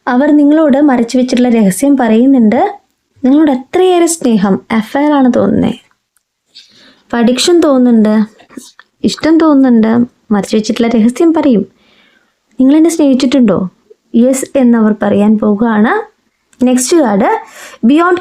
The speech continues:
കമ്പയർ എന്നാണ്. Comparing new partners to past experience. അപ്പൊ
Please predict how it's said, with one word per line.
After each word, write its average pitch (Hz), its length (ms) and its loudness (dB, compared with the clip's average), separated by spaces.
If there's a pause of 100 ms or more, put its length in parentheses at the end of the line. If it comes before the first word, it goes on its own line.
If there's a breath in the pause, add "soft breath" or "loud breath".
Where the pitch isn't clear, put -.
കമ്പയർ 294 460 0
എന്നാണ്. 208 640 -2 (400)
Comparing 370 540 2 (320)
new 392 460 2
partners 294 380 -2 (100)
to 285 60 2
past 269 560 -2
experience. 208 760 -4 (720 soft breath)
അപ്പൊ 359 120 0